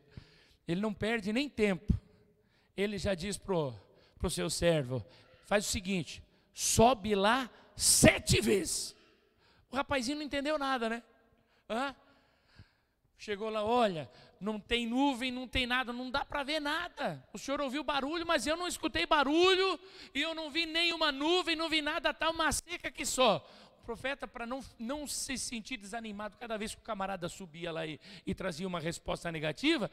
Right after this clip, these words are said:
já fala pra ele: "Sobe sete vezes. Sobe sete vezes." "Mas como assim sobe?" "Sobe, traz, sobe e vai até que tenha resposta." E lá vai o mocinho, sobe uma. Eita, chega lá, olha pra, não tem nada, volta de novo.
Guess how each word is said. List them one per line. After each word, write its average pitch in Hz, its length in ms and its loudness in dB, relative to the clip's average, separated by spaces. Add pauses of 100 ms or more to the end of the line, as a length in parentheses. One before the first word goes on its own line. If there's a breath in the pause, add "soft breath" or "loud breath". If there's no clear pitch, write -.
(180 loud breath)
já - 140 0
fala 196 180 6
pra 190 120 4
ele: 175 80 2
"Sobe 214 280 -2
sete 233 360 4
vezes. 156 420 -4 (400 soft breath)
Sobe 370 580 8
sete 320 400 6
vezes." 226 300 4
"Mas 247 140 0
como 339 220 4
assim 285 200 -4
sobe?" 269 240 2 (160 loud breath)
"Sobe, 277 480 2
traz, 302 380 2
sobe 277 500 0
e 294 160 0
vai 277 320 6
até 285 320 8
que 359 160 2
tenha 339 240 4
resposta." 277 480 0 (180 loud breath)
E 262 120 4
lá 294 180 4
vai 311 180 4
o 320 60 0
mocinho, 277 340 4 (200 loud breath)
sobe 269 340 2
uma. 240 340 -2 (240 loud breath)
Eita, 262 400 2
chega 262 300 -2
lá, 254 180 -4
olha 294 220 2
pra, 269 260 0 (320 loud breath)
não 247 120 -10
tem 262 200 2
nada, 208 360 0
volta 226 320 0
de 226 160 -4
novo. 220 340 4